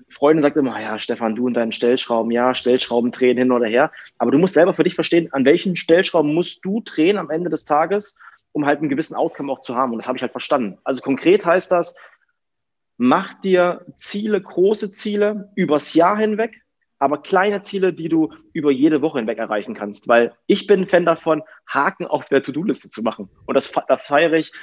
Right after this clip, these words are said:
Und am Ende des Tages, Tobi, um was geht's da? Es geht da nur um Anerkennung, Wertschätzung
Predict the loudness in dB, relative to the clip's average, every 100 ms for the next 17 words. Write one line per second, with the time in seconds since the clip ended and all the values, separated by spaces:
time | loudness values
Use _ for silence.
0 | -12 -4 -2 0 0 0 -2 0 0 -2
1 | -4 -2 -2 -2 -4 -4 -6 -6 -8 -6
2 | -4 -2 0 0 -4 _ _ -10 -8 -2
3 | -2 -2 -2 0 0 -2 -6 -12 2 4
4 | 4 2 -2 -2 -2 -2 -4 -4